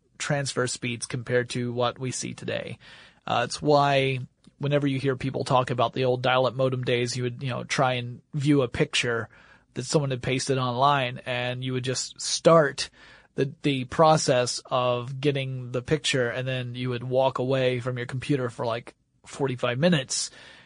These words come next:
and come back to see if it was done yet. It's because we're talking about super slow data transmission speeds, or data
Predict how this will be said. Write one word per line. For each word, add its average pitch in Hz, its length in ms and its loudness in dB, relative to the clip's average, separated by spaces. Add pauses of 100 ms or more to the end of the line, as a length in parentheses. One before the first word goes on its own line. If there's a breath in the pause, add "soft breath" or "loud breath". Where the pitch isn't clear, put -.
(100)
and 131 140 -4
come 147 160 4
back 131 200 4
to 127 80 -4
see 135 200 0
if 127 140 -2
it 123 100 -2
was 123 140 -8
done 139 340 2
yet. - 380 -12 (480 soft breath)
It's 110 180 -8
because 113 520 -4
we're 120 120 -6
talking 120 200 -4
about 113 160 -6
super 151 420 0
slow 127 460 0
data 120 260 -2
transmission 120 540 -6
speeds, - 360 -10
or 117 60 -2
data 123 420 -6